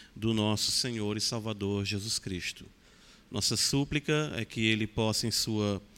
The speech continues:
boa vontade, com a sua graça, nos fortalecer, nos capacitar para que hoje, neste dia separado para adorá-lo, bendizê-lo,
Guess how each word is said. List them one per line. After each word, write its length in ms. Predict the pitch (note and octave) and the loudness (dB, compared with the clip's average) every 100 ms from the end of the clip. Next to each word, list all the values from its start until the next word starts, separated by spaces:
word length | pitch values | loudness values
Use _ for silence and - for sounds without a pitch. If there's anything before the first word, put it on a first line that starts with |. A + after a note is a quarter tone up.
| - - | -20 -20
boa 540 | - A#2+ A#2+ G#2+ F#2+ F2 - - - | -2 2 4 4 0 -4 -14 -20 -4
vontade, 920 | A2+ A2+ G2+ A2+ A#2+ B2 G#2+ G2 F#2 - | 0 0 2 2 4 2 -2 -6 -8 -14
com 80 | G#2 | -8
a 40 | G2+ | -6
sua 380 | - G#2+ G2 - - - - - - - - - | -2 -2 -2 -6 -16 -20 -20 -20 -20 -20 -20 -6
graça, 720 | - B2 C3 C3+ - C3+ C3 - - - - - - | 4 6 8 8 8 6 -2 -10 -20 -20 -20 -20 -10
nos 260 | B2 B2+ - | 2 4 4
fortalecer, 800 | - B2 A#2+ A2+ - C3+ C3 B2+ | 4 2 4 6 6 6 4 4
nos 180 | A#2 - | 0 -2
capacitar 720 | A2+ - G#2+ - - B2 A#2+ | -2 0 2 2 4 4 4
para 200 | A#2+ A2 | 2 0
que 340 | - A2+ G#2+ G2 - - - - | 0 0 0 -4 -12 -20 -20 -8
hoje, 640 | B2 C3 C#3+ B2+ A2 G#2+ A#2+ - - - - - | 2 6 6 6 4 0 -2 -10 -20 -20 -20 -6
neste 280 | G#2+ G#2+ - G#2 | 0 2 2 2
dia 400 | A2+ B2+ B2 A2 | 2 4 4 2
separado 720 | - A2+ A2 A2+ B2 B2+ A#2 | 0 0 2 4 4 2 0
para 260 | A2+ G#2+ | 0 0
adorá-lo, 680 | G#2+ G2+ G2+ A#2 B2 B2 A#2+ G#2+ F#2+ | 0 0 2 4 4 2 -2 -8 -4
bendizê-lo, 800 | A2+ A2+ G2+ F#2+ A#2 B2 B2 | 0 0 0 2 6 6 4